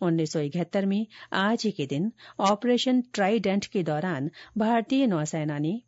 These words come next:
पीएनएस खैबर सहित पाकिस्तान के चार पोत डुबो दिए थे। इस अभियान में सैकड़ों पाकिस्तानी नौसेनाकर्मी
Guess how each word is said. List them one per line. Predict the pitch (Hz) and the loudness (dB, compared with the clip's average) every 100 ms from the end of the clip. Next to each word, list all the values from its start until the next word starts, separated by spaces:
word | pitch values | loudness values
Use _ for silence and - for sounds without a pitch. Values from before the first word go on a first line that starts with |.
| - | -4
पीएनएस | 240 254 247 269 - | 0 2 2 2 -2
खैबर | - 180 170 180 | -2 -2 0 -2
सहित | - 185 202 202 | -2 -2 -2 -4
पाकिस्तान | 147 143 160 - 175 185 | -8 -4 -4 -2 -4 -2
के | 202 202 - | -4 -6 -2
चार | 190 214 247 | -2 0 -2
पोत | - 151 143 - | -4 -4 -4 -6
डुबो | 160 190 151 | -2 0 0
दिए | 139 135 139 | -2 -4 -4
थे। | 165 - - - - | -6 -6 -12 -18 -6
इस | 196 180 | -2 0
अभियान | 185 196 226 | 0 0 0
में | 226 247 | 0 0
सैकड़ों | - 220 226 254 | 0 -2 2 0
पाकिस्तानी | 254 151 147 165 175 160 175 | 0 -2 -2 -2 -2 0 0
नौसेनाकर्मी | 160 143 160 147 143 175 170 151 | -2 -4 -4 -4 -4 -2 0 -2